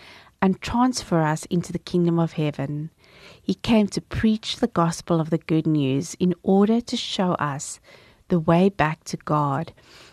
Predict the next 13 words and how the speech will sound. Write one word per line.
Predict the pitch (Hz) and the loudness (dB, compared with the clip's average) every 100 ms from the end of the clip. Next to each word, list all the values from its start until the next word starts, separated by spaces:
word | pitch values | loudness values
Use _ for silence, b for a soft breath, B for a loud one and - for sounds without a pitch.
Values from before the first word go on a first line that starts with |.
| B | B
And | 220 | 0
if | 240 - | 2 6
we | 311 | 6
look | 220 - | 4 2
at | 208 175 | 0 2
Luke | 170 175 - | 4 4 2
four | - 180 170 | -2 2 2
forty-three, | - 175 165 160 - 160 | 2 2 2 0 -2 -2
it | 160 | 0
says, | 170 165 | -2 -2
"But | - 175 | 0 0
he | 185 | 0
said, | - 180 160 151 | -2 -2 -2 -4